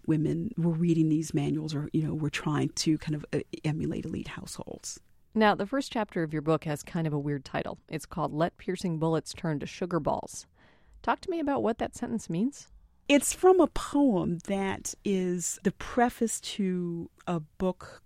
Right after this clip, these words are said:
Speaker 1: by a man named Hugh Platt called Delights for Ladies, and it's what they would call a receipt or recipe book.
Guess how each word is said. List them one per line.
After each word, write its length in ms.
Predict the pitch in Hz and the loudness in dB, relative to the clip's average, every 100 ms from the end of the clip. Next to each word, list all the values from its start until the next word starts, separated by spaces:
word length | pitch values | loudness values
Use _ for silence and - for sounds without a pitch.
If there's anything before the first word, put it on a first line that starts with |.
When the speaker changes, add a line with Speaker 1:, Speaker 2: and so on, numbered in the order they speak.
| - | -8
Speaker 1:
by 280 | 170 165 | -6 -4
a 80 | 160 | -2
man 260 | 160 165 160 | 0 0 0
named 220 | 156 156 | 0 -2
Hugh 240 | - 185 | -2 -4
Platt 440 | 175 - 165 151 - | -2 -4 -4 -4 -6
called 240 | - 160 | -4 -4
Delights 440 | 151 160 151 151 - | -2 -4 -2 -4 -6
for 160 | - | -6
Ladies, 480 | 147 143 - - - | -4 -2 -4 -6 -2
and 160 | 170 165 | 0 2
it's 400 | 156 - - - | 2 0 -4 -2
what 220 | 165 160 | -2 0
they 100 | 156 | -2
would 140 | 147 | -4
call 240 | - 151 147 | -4 -4 -4
a 40 | |
receipt 440 | 160 160 - 135 - | -6 -6 -4 -6 -6
or 120 | 147 | -8
recipe 420 | 147 131 - - | -6 -8 -8 -10
book. 320 | - 127 - | -8 -8 -10